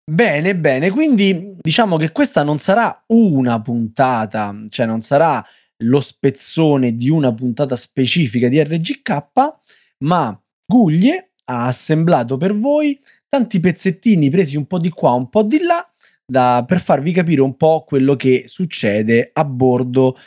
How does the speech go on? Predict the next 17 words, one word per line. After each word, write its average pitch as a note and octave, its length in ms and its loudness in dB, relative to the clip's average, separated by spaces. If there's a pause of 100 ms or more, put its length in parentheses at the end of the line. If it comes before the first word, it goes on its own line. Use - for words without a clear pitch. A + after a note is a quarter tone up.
(280)
della A2+ 340 0
nave, D3+ 460 0
della D3 160 2
vostra D#3 540 0
giovinezza, D#3 720 -2
della C#3+ 100 2
vostra D#3+ 320 0
fantasia. E3+ 480 0
Com'era D3 300 0
sta B2 180 -6
nave? C#3+ 240 2
Non A#2+ 160 -4
lo A#2 80 -2
so, A#2+ 240 2
chiediamola G2 480 -8
a - 20 -18
Talesin. F#2 720 -6